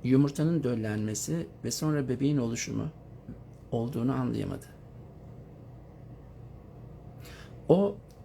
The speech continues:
Truva atı, hani tahta at, sperm kapsülü demek.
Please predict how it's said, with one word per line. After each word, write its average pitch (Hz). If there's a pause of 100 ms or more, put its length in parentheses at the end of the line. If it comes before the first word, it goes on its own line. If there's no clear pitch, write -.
(120)
Truva 170
atı, 120 (240)
hani 127
tahta 123
at, 104 (2250)
sperm 185
kapsülü 107
demek. 104